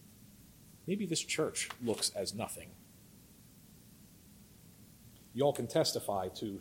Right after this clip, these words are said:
discouragement because I know I've heard it from you. Some of us in this room can very much relate to the people in Haggai's day, especially some weeks. And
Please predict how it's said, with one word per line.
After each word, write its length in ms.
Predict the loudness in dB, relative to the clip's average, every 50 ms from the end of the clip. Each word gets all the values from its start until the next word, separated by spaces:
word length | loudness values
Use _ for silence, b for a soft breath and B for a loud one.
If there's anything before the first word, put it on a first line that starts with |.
| -6 -6
discouragement 800 | -2 -2 0 2 2 2 2 0 0 -4 -10 -10 -12 -12 -14 -12 -12
because 260 | -14 -10 -10 -8 -6
I 180 | -4 -4 -4 -4
know 300 | -4 -2 -2 -2 -2 -2
I've 180 | -4 -6 -8 -8 -4
heard 140 | -2 -2 -2
it 100 | -4 -6
from 200 | -10 -12 -12 -12
you. 120 | -12 -16 -16 -16 -18 -18 -20 -20 -20 -20 -20 -20 -20 -20 -20 -20 -20 -20 -20 -20 -20 -20 -20 -20 -20 -20 -20 -20 -20 -20 -20 -20 -20 -20 -20 -20 -20 -20 -20 -20 -20 -20 -20 -20 -20 -20 -20 -20 -20 -20 -20 -20 -20 -20 -20 -20 -16 -10
Some 200 | -6 -4 -4 -2
of 100 | -2 -2
us 100 | -2 -2
in 80 | -2 -2
this 180 | -2 -2 -2
room 240 | 0 0 0 0 0
can 160 | 0 0 2
very 200 | 2 2 2 4
much 200 | 2 2 0 0
relate 320 | 0 4 6 6 4 4 2
to 80 | -6 -10
the 60 | -8
people 380 | -2 -2 -2 0 0 -2 0
in 80 | 0 0
Haggai's 500 | -2 -2 -4 -2 -2 0 -2 -2 -2 -4
day, 440 | 0 2 4 4 4 2 0 -8 -14 -16 -18 -20 -20 -20 -20 -20 -20 -20 -20 -20 -20 -20 -20 -10 -10
especially 360 | -4 -2 0 0 0 0 2
some 300 | 4 4 4 4 2 0
weeks. 380 | -2 -4 0 2 4 4 4 0 B B B B B B B B B B B B -20 -20 -20 -20 -20 -20 -20 -20 -20 -20 -20 -20 -20 -20 -20 -20 -20 -20 -20 -20 -20 -20 -20 -20 -20 -20 -20 -20 -20 -20 B B B B B B B
And 280 | 8 8 8 8 4